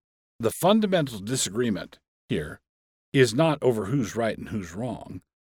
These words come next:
The fundamental disagreement is, this is how we should frame it in our minds.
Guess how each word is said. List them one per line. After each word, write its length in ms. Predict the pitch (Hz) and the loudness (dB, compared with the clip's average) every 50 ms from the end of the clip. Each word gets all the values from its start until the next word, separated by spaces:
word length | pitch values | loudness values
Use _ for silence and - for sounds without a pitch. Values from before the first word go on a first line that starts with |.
| _ _ _ - | _ _ _ -4
The 80 | 123 | -2
fundamental 640 | - - 165 175 160 143 135 135 135 127 - 123 113 | 0 2 4 4 4 4 4 2 2 2 0 -2 -2
disagreement 840 | 101 110 120 - - 98 90 113 160 208 208 123 92 80 80 - - _ | -2 -2 -4 -4 -4 -4 -2 0 2 4 4 2 0 -2 -6 -12 -12 _
is, 460 | - 117 113 107 104 101 95 - - - _ _ _ _ _ _ _ _ _ - | -2 0 0 0 0 -2 -4 -8 -10 -12 _ _ _ _ _ _ _ _ _ -4
this 280 | 127 127 151 151 156 165 | 0 2 2 2 2 0
is 100 | 143 123 | 0 0
how 140 | 139 135 | 2 2
we 120 | 120 117 107 | 2 0 0
should 180 | - - 101 | -4 -6 -8
frame 260 | - - 139 131 123 113 | -4 -2 0 0 0 0
it 100 | 101 - | -2 -4
in 100 | - 120 | -6 -4
our 100 | 117 113 | -2 -2
minds. 440 | 107 117 123 117 92 73 69 - - | -2 -2 -4 -6 -8 -10 -12 -16 -18